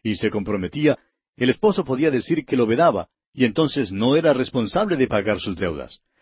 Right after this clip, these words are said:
El voto no era válido, y así él no estaba comprometido. De modo que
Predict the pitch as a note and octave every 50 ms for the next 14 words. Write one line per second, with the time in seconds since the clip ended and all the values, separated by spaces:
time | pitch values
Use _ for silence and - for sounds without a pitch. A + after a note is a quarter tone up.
0 | _ - - D3 D3+ C#3+ B2 C#3+ E3 D3+ - - D3 B2+ A#2 A#2 A#2 A#2+ B2+ C3+
1 | C3 A#2+ D#3 F3 D#3+ C3 G2+ F2+ E2 - _ _ _ - C#3+ F3+ E3 D3+ - F3
2 | F#3+ G3+ F#3+ - _ - C3+ C#3+ C#3+ C3+ B2 B2 B2 - - G2+ F#2+ G2+ F#2+ F#2
3 | G#2+ F#2+ A2 A2 A2 A2+ G#2+ D#3+ A#2 D#2+ D2 C#2 _ _ _ _ _ _ _ _
4 | - F3 E3+ F#3 E3+ D3 - B2+ G#2